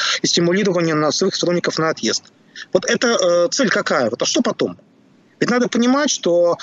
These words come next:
чем дольше проходит времени в эмиграции, тем меньше шансов, что люди вернутся.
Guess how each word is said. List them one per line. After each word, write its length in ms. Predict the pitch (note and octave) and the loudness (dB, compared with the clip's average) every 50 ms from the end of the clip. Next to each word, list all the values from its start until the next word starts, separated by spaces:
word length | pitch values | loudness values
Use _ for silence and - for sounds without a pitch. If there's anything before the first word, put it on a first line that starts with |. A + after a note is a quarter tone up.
| - - - | -8 -8 -4
чем 220 | - - A3 G#3+ | -2 0 0 2
дольше 260 | G3 C4 B3+ - F3+ - | 2 2 2 0 -2 -2
проходит 360 | - D#3+ - G3 F#3 F#3 E3 | -2 -2 0 0 0 0 0
времени 320 | F#3 G3+ G#3 F3+ D#3 C#3+ | 0 0 0 0 0 0
в 60 | C#3+ | 0
эмиграции, 560 | D#3+ E3 F3+ F#3 A3 A#3+ C#4 D#4+ - - F3 C#3 | 0 0 -2 -2 0 0 0 0 0 -2 -2 -2
тем 160 | - - G3 | 0 0 0
меньше 180 | G#3+ F3+ - - | 0 0 -2 -2
шансов, 300 | - B3 C#4+ C4 B3 E3 | 0 0 0 0 0 -2
что 160 | - - F#3+ | -4 -4 -4
люди 200 | G3+ G3+ F3 F3+ | -4 -4 -2 -2
вернутся. 460 | F3 F3+ F3 E3 B2+ - - - - | -2 -2 -2 -2 -4 -6 -10 -18 -18